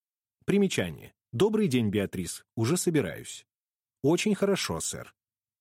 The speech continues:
С португальского. Конец примечания. Уходя, я закрыл свой дневник с чёрно-белым узором, который можно найти где угодно,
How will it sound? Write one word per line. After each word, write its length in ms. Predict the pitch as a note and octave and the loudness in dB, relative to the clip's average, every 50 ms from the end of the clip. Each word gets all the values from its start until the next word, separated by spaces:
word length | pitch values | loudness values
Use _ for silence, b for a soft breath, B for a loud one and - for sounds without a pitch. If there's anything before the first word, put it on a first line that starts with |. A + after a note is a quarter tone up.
| _ - | _ -12
С 100 | - - | -6 -2
португальского. 720 | G3+ F#3+ - - - F2 D2+ - - - - A1+ A1+ - _ _ _ _ _ | -2 0 0 0 -2 -2 -4 -6 -8 -10 -10 -12 -16 -18 _ _ _ _ _
Конец 320 | - B2 A#2+ C#3+ D#3 - | -2 -2 0 0 -2 -2
примечания. 560 | - C3 A#2 G2+ - - C#2+ A#1+ - _ _ _ _ _ _ _ _ _ _ _ _ _ _ | -4 -2 -2 -2 -4 -6 -12 -14 -16 _ _ _ _ _ _ _ _ _ _ _ _ _ _
Уходя, 540 | - D3 C3 - C3 A#2+ A2+ B2 C#3 F3 E3+ - _ _ _ _ | 0 0 2 2 0 0 2 2 2 0 0 -4 _ _ _ _
я 200 | - G2+ B2+ D#3 | -4 -2 0 0
закрыл 360 | C3+ C3+ C#3 - B2+ C3 C3 A#2 | 0 0 -2 0 2 2 2 2
свой 220 | - - B2 A#2 | 0 0 0 0
дневник 440 | G2+ A#2 A#2+ B2 B2+ C#3 C#3 C3 - | 2 2 2 2 2 2 0 -2 -4
с 60 | - | -4
чёрно-белым 640 | - - C3+ A#2 A2 A2 G#2 F#2 G2 F2+ F2+ G2 A#2 | -2 0 2 2 2 0 0 0 -2 -2 0 0 0
узором, 380 | C3 C#3 G3 G#3+ G#3+ G3+ F3+ - _ | 2 2 2 2 2 0 -2 -4 _
который 300 | - G3+ G3 - F#3+ F#3+ | -2 0 2 2 4 4
можно 300 | G#3 B3 C#4 A#3 F#3 G3+ | 4 4 4 4 4 4
найти 340 | G3 F#3+ F3+ E3 - - A3 | 4 4 2 2 0 0 0
где 260 | F3 C3 G#2 A#2 F3 | 0 0 0 2 2
угодно, 640 | G3+ G3 E3 B2 G2+ G2+ F#2+ E2 B1+ B1+ B1+ - | 4 4 2 0 0 -2 -2 -2 -4 -8 -14 -20